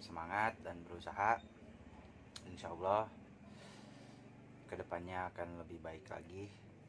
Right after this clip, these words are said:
Dan jangan lupa dukung terus channel ini dengan cara subscribe, like, komen, dan share.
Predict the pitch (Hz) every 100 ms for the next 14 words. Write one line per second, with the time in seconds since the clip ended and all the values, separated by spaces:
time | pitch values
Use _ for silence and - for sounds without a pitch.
0 | - - - - - - 226 - - -
1 | - 95 98 98 98 107 117 127 131 120
2 | 117 107 110 107 104 107 113 110 101 98
3 | 95 95 95 95 98 98 90 87 87 87
4 | 85 85 87 87 - - 95 - - 95
5 | 92 95 - 92 90 90 85 85 87 87
6 | 90 85 85 82 87 85